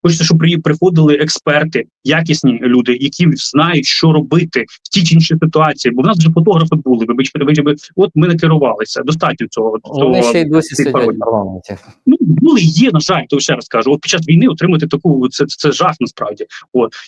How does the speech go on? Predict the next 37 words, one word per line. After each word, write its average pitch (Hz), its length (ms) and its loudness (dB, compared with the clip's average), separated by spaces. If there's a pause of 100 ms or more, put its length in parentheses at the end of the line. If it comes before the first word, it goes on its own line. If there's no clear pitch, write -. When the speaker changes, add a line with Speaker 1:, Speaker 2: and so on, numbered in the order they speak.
Speaker 1:
І 160 60 4
ми 226 100 4
маємо 208 320 2
вже 165 120 4
думати, 165 460 2
тобто, 135 200 -4
щоб 135 180 -2
народ 160 280 2
думав, 180 260 2 (420)
такого 165 260 2
обирати. 156 380 0
Не 143 60 4
просто 302 280 0
лице, 165 320 2
бо 139 160 0
десь 165 280 0
гіпотетично 151 500 -2
хтось 180 180 0
там 160 180 2
його 139 140 2
бачить, 170 340 0
він 156 120 6
медійний. 143 480 2 (340)
От. 131 200 2
Але 139 180 0
фактично 165 440 0
він 170 140 4
нічого 165 300 4
не 151 80 4
може 160 200 2
призвести, 151 580 -2
при-, 139 140 -4
принести 147 440 0
для 131 220 -2 (280)
країни. 151 400 2 (140)
Мають 185 180 2
бути 160 140 2